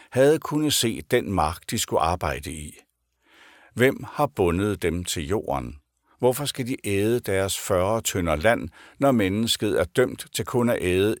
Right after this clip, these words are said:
en enkelt håndfuld jord? Hvorfor skal de begynde at grave deres grave, så snart de bliver født?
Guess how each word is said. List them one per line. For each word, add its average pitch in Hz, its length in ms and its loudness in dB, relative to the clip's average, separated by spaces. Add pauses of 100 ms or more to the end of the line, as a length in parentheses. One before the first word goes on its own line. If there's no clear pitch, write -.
en 131 220 0
enkelt 101 420 -4
håndfuld 95 480 -4
jord? 80 400 -4 (840)
Hvorfor 143 240 4
skal 143 220 -4
de 135 80 -4
begynde 120 380 0
at 117 120 -4
grave 85 380 0
deres 85 340 -2
grave, 92 460 2
så 120 200 -4
snart 85 420 -2 (180)
de 107 100 -4
bliver 82 200 -2
født? - 480 -8